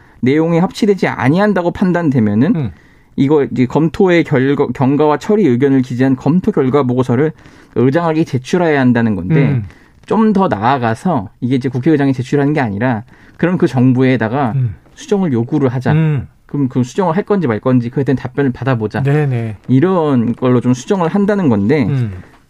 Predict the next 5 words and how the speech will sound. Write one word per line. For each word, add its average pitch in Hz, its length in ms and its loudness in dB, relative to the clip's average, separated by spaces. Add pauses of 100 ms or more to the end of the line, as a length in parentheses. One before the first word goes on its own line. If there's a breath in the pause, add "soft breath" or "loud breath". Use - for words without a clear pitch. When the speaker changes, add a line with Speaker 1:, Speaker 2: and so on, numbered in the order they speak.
(160)
Speaker 1:
이게 180 260 2
뭐 165 520 2
어쨌든 151 480 0 (460)
이번에 139 760 0 (160)
그 101 480 -2